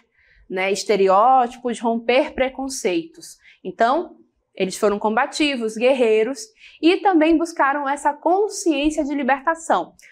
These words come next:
possibilitando a integração do pensamento e da arte brasileira na nossa paisagem e no nosso espírito dentro da legítima brasilidade, correto? Além disso, é uma fase que vai trazer uma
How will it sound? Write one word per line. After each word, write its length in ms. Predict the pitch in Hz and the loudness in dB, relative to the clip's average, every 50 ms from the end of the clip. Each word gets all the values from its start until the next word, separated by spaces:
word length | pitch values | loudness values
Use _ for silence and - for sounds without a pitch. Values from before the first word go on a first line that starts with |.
| - _ _ - | -20 _ _ 0
possibilitando 1000 | 285 302 302 311 330 240 254 285 262 233 - - 262 262 285 311 311 320 - 320 | 0 2 2 0 -2 -2 0 0 0 -2 -2 -2 -2 0 0 0 0 0 0 -2
a 160 | - 240 240 269 | -2 -2 -2 -2
integração 720 | 320 359 320 359 349 311 320 330 330 320 - 294 254 247 | -2 -2 0 0 0 2 2 0 -2 -2 -2 -4 -4 -4
do 120 | 240 247 | -4 -8
pensamento 640 | 254 262 254 240 247 262 240 240 247 277 320 320 349 | -8 -8 -8 -4 -2 -2 -2 -2 -4 -6 -6 -6 -6
e 60 | 320 | -2
da 100 | 302 294 | 0 0
arte 360 | 269 240 226 247 247 - - 240 | 2 2 2 0 -2 -4 -6 -4
brasileira 480 | 254 254 262 262 247 214 208 220 240 | -2 -2 -2 -2 -2 -2 0 -2 -2
na 80 | 233 226 | -4 -4
nossa 220 | 226 233 - 247 | -8 -8 -8 -6
paisagem 840 | 240 - 240 240 247 214 220 220 233 247 254 240 220 214 196 180 180 - _ - - - - | -4 -2 -2 -2 -2 -2 0 0 2 2 2 0 -2 -4 -8 -8 -10 -14 _ -20 -20 -10 -8
e 80 | 269 277 | -6 -6
no 40 | |
nosso 300 | 285 269 262 269 269 - | -4 -4 -4 -6 -4 -6
espírito 480 | 311 302 - - 269 247 226 233 - 247 | -8 -8 -6 -6 -4 -4 -4 -6 -8 -8
dentro 580 | 208 196 214 240 254 294 320 320 - 330 330 320 | -6 -2 -2 -2 -2 -2 -6 -4 -4 -4 -4 -4
da 300 | 254 214 226 233 247 254 | -2 -2 -2 0 0 -2
legítima 720 | 247 247 247 262 233 214 208 277 302 302 - 339 311 311 | -4 -4 -6 -6 -6 -6 -6 -6 -6 -6 -2 -2 -2 -2
brasilidade, 920 | 302 269 294 302 294 302 302 339 339 220 214 196 175 165 - 156 - - - _ _ _ - _ _ - | 0 -2 -2 -2 -2 -4 -4 -4 -2 0 0 0 0 -2 -4 -6 -12 -16 -16 _ _ _ -20 _ _ -2
correto? 560 | 190 180 202 220 226 254 294 294 - 320 320 - - - - - - | -2 0 2 2 2 2 2 -2 -6 -14 -14 -14 -20 -20 -18 -8 -2
Além 320 | - 339 339 339 330 311 277 | -2 0 2 2 2 2 2
disso, 440 | 262 277 294 320 339 330 - - 453 466 - - _ _ _ _ _ _ _ _ _ _ - - | 2 0 0 -2 -2 -2 -2 -4 -4 -4 -4 -16 _ _ _ _ _ _ _ _ _ _ -6 0
é 260 | - 214 233 247 285 | 2 4 4 6 4
uma 200 | 294 262 233 220 | 4 4 2 0
fase 560 | 233 - 254 226 233 262 269 262 254 240 233 | -2 0 0 2 2 2 2 0 -2 -4 -8
que 60 | 240 226 | -4 -2
vai 160 | 233 233 233 | -2 -2 0
trazer 360 | 247 247 240 240 247 233 233 | 0 -2 -2 0 0 0 0
uma 220 | 240 240 233 240 | 0 0 -4 -4